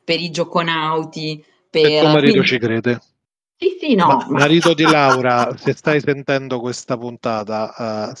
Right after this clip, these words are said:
Speaker 2: sappi che è una scusa vecchia come il cucco. Non è vero, non esiste nessun abate di Asgard,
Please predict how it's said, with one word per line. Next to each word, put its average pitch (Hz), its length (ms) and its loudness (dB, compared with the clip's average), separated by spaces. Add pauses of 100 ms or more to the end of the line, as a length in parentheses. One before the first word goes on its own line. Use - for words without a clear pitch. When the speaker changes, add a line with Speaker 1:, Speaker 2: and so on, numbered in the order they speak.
(100)
Speaker 2:
sappi 117 580 -4
che 113 300 -4
è 120 240 -4
una 123 180 -6
scusa 131 400 -6
vecchia 131 680 -4
come 123 1040 -2
il 123 220 -4
cucco. 113 640 -10
Non 135 260 -4
è 127 80 -4
vero, 110 500 -6
non 139 240 -4
esiste 147 380 -2
nessun 147 380 -2
abate 127 600 2
di 127 140 0
Asgard, 117 760 0